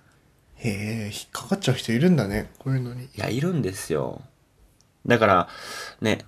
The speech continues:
Speaker 2: こういう大学とか、大学だけじゃなくて、
Speaker 1: うん。
Speaker 2: 僕は会社に入る時でも、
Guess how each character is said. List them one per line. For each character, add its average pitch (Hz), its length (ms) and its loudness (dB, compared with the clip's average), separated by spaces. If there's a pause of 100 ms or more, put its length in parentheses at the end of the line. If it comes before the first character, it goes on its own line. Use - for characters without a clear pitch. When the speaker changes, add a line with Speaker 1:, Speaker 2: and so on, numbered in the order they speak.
Speaker 2:
こ 120 120 6
う 117 40 8
い 113 60 8
う 101 60 6
大 107 180 8
学 113 180 6
と 98 140 2
か、 90 480 6 (360)
大 123 140 4
学 147 220 10
だ 170 100 8
け 180 80 2
じ 165 80 6
ゃ - 20 8
な 120 120 6
く - 40 -14
て、 113 200 6
Speaker 1:
う - 20 8
ん。 98 40 2
Speaker 2:
僕 101 160 -2
は 110 60 2
会 113 220 0
社 131 140 0
に 147 80 2
入 120 160 4
る 107 200 2 (380)
時 - 240 0
で 113 140 4
も、 95 360 2